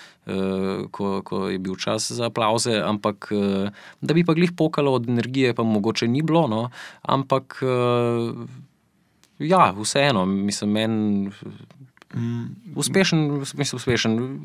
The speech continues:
Speaker 1: prijeten večer, no, bom rekel, raje prijeten kot uspešen, no.
Speaker 2: Prijeten bo, prijeten bo res,
Speaker 1: Ja.
Speaker 2: bo-, boljši, boljša deskripcija.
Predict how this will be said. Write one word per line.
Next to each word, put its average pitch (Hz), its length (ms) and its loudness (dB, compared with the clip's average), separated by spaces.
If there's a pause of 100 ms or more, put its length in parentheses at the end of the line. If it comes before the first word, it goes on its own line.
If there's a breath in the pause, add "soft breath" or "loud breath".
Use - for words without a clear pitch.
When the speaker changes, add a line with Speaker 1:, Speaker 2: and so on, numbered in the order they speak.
Speaker 1:
prijeten 185 360 4
večer, 101 300 2
no, 92 80 0
bom 101 120 0
rekel, 120 220 -2
raje 120 120 2
prijeten 95 420 -2
kot 87 140 -8
uspešen, 107 420 4
no. 131 40 8
Speaker 2:
Prijeten 110 240 4
bo, 110 80 4
prijeten 120 400 4
bo 104 80 4
res, 117 140 4
Speaker 1:
Ja. 98 80 2
Speaker 2:
bo-, 113 140 4
boljši, 123 540 4
boljša 113 320 0
deskripcija. 117 680 2